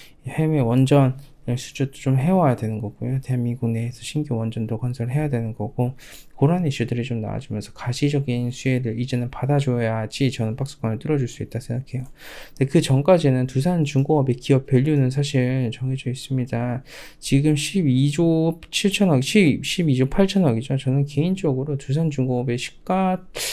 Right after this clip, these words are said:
시가총액 기준으로 좀 생각을 해보자면, 음, 음, 한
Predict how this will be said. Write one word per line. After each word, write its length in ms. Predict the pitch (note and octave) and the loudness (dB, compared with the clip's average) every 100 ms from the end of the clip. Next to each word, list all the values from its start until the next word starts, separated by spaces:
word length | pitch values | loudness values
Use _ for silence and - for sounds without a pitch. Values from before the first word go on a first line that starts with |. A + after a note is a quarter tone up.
| - - | -8 -12
시가총액 760 | - - - G#3 - G3 G3 | -10 -4 -2 -2 0 2 2
기준으로 500 | - B2 C3+ C3+ B2+ | 2 0 2 2 2
좀 240 | B2 B2+ B2+ | 2 -2 -2
생각을 400 | D#3+ E3 D3+ D3 | -2 0 2 2
해보자면, 640 | E3+ C#3 G2+ C3 C#3 - | 2 2 0 -2 -4 -4
음, 920 | C3+ A2 G#2 G#2 A2 A2+ A2 A2 A#2 A#2+ - A#2 | -4 -2 -2 -2 -4 -4 -4 -4 -4 -6 -8 -8
음, 540 | A2+ A#2+ A2+ A2+ A2 - - - - - - - | -6 -6 -6 -8 -10 -12 -20 -20 -14 -10 -10 -10
한 400 | - C3 A#2 A2+ | -4 -2 -2 -4